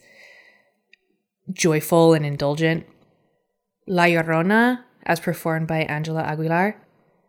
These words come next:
You Want It Darker by Leonard Cohen. Because if you put that on repeat, it doesn't sound like it ends. It's just this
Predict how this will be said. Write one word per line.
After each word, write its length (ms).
You 180
Want 160
It 140
Darker 460
by 140
Leonard 340
Cohen. 640
Because 520
if 160
you 60
put 180
that 100
on 120
repeat, 460
it 80
doesn't 260
sound 200
like 140
it 80
ends. 440
It's 240
just 320
this 240